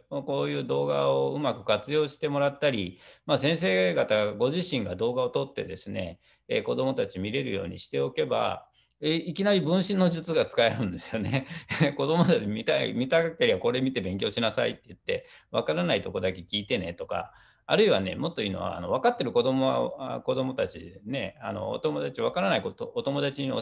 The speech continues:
えてあげてっていうのは、こう、これ教育の中では一番いいんですよね。分かってる子がわからないこと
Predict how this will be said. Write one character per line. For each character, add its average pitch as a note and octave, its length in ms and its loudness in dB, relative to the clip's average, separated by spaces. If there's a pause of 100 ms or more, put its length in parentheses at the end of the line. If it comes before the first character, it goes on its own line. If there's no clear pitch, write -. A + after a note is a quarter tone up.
え D#3+ 100 -4
て D#3+ 120 0
あ D3+ 60 4
げ D3 100 0
て D3 160 -2
っ C#3+ 80 -10
て G2+ 80 -8
い - 20 -10
う - 40 -10
の F2 40 -10
は、 E2+ 60 -16
こ B2+ 200 -6
う、 - 320 -20
こ F3 120 -2
れ A3+ 60 0
教 B3+ 220 2
育 C4+ 160 0
の B3 80 4
中 A3+ 200 4
で - 60 2
は A2 60 0
一 - 140 -8
番 G3 220 -2
い A#3 100 0
い G3 40 -2
ん A2+ 100 -2
で F2+ 100 -6
す - 140 -14
よ G2+ 60 -8
ね。 C#3+ 120 -2
分 C3 180 0
か G#3+ 100 2
っ G#3+ 80 -4
て E3 100 -2
る B2+ 100 -2
子 G#2+ 120 -6
が G2 120 0
わ G#2+ 140 -2
か C#3+ 80 -2
ら E3 120 0
な C3 120 0
い F2+ 80 -2
こ F#2 100 -10
と F#2 180 -8